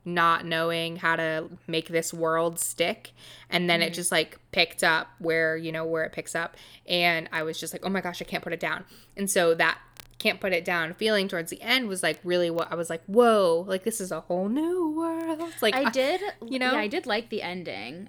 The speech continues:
Speaker 2: Um, and I liked, I thought the magic was really cool. It just didn't, I mean, Jess, Epiblog, was like, "We need you to read more than akatar if you're gonna, like, compare everything to akatar." I'm like, "I'm not
Speaker 1: I
Speaker 2: gonna
Speaker 1: know.
Speaker 2: compare everything." It's just, like, it,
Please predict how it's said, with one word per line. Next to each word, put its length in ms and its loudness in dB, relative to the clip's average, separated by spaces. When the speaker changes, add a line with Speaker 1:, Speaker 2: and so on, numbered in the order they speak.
Speaker 2:
Um, 520 -10
and 100 -4
I 60 -2
liked, 480 -8
I 60 -8
thought 160 -4
the 80 0
magic 560 -4
was 120 -14
really 420 -4
cool. 600 -8
It 140 -6
just 400 -6
didn't, 680 -8
I 100 -2
mean, 300 -4
Jess, 540 -4
Epiblog, 720 -6
was 240 -8
like, 420 -6
"We 220 2
need 240 2
you 120 0
to 100 2
read 260 0
more 200 0
than 140 -4
akatar 600 -2
if 80 -4
you're 120 -2
gonna, 140 0
like, 160 -2
compare 480 -2
everything 460 -2
to 60 -8
akatar." 460 -8
I'm 100 -16
like, 120 -18
"I'm 80 -12
not 120 -6
Speaker 1:
I 40 -4
Speaker 2:
gonna 120 0
Speaker 1:
know. 60 -6
Speaker 2:
compare 480 -4
everything." 540 -6
It's 220 -14
just, 200 -10
like, 320 -8
it, 320 -4